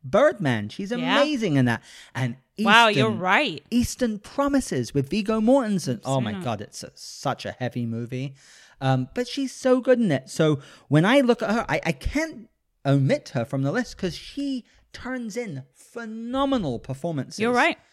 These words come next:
Speaker 1: She
Speaker 2: You're
Speaker 1: really
Speaker 2: totally
Speaker 1: does.
Speaker 2: right.
Speaker 1: She makes
Speaker 2: And it's an omission I didn't have her.
Speaker 1: excellent movies. And the more I think about it, maybe the reason why she's not so in the spotlight is she chooses very smart and specific
Speaker 2: Yeah.
Speaker 1: projects.
Speaker 2: It's very niche, yeah.
Speaker 1: She doesn't just churn out, like, rom-coms.
Speaker 2: You're right.
Speaker 1: She does, like, independent movies or gritty movies.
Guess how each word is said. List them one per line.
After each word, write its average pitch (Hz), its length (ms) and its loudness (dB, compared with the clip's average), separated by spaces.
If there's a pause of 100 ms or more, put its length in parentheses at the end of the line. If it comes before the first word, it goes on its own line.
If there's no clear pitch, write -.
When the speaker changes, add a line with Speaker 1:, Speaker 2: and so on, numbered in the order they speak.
Speaker 1:
She - 200 -6
Speaker 2:
You're 240 140 2
Speaker 1:
really 160 60 -6
Speaker 2:
totally 262 360 4
Speaker 1:
does. 262 100 2
Speaker 2:
right. 196 180 2
Speaker 1:
She 285 60 -10
makes 262 200 -4
Speaker 2:
And 220 120 4
it's 220 160 0
an 226 100 0
omission 220 460 0
I 185 140 0
didn't 185 180 -6
have 175 220 -4
her. 170 200 -8
Speaker 1:
excellent 220 480 2
movies. 190 360 0
And 147 80 -2
the 147 60 0
more 240 260 0
I 175 80 0
think 262 240 -4
about 131 180 -2
it, - 80 -12
maybe 247 300 -2
the 175 100 -2
reason 214 260 -4
why 143 120 -4
she's 135 240 -6
not 147 180 -8
so 165 200 -4
in 147 100 -4
the 127 40 -2
spotlight 127 500 -4 (320)
is 208 100 -2
she 226 180 -2
chooses 226 540 -2
very 185 500 -4 (320)
smart - 460 0
and 151 100 0
specific 151 540 -2
Speaker 2:
Yeah. - 120 -20
Speaker 1:
projects. 254 200 -2
Speaker 2:
It's - 80 0
very 226 160 2
niche, 202 380 -6
yeah. 202 220 0
Speaker 1:
She 190 220 -4
doesn't 190 640 -2
just - 260 -6
churn 175 420 -2
out, 156 280 -2
like, 120 180 -2
rom-coms. 135 840 -4
Speaker 2:
You're 196 140 -4
right. 208 180 0
Speaker 1:
She 165 80 0
does, 196 180 2
like, 165 180 -2
independent 180 540 2
movies 123 300 0
or 120 60 0
gritty - 280 -2
movies. 113 320 -4